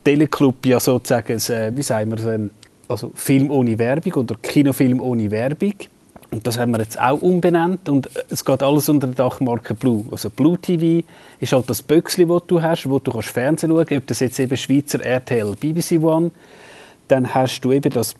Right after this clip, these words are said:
Blue Prime, eben, wo da der, der Sport ist, Film und Dokus, natürlich Sport, ja, wenn er dann wieder mal mit Zuschauern stattfindet, dann ein bisschen mehr als jetzt. Und du hast noch Blue Cinema, also die klassischen Kinos, äh, mit der Leinwand vorne dran.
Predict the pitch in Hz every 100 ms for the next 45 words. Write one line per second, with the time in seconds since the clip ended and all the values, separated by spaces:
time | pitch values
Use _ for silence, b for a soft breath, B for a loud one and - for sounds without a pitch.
0 | _ - 120 120 110 110 - _ - -
1 | - 101 101 110 175 196 185 156 139 120
2 | 123 117 110 110 107 - 147 165 - 170
3 | 156 - - 151 151 165 165 160 135 113
4 | - - 156 - 170 175 - 127 127 120
5 | - - 127 123 - 120 107 123 135 143
6 | 135 139 135 127 131 123 - 135 127 131
7 | 123 - 127 - 135 131 127 131 131 127
8 | 123 120 - 127 127 - - B B B
9 | B B 151 156 147 139 120 131 113 -
10 | 151 180 185 151 - 135 - 127 131 -
11 | 139 151 - 127 127 143 135 131 127 131
12 | - - 120 131 131 135 131 127 - 123
13 | 123 110 107 92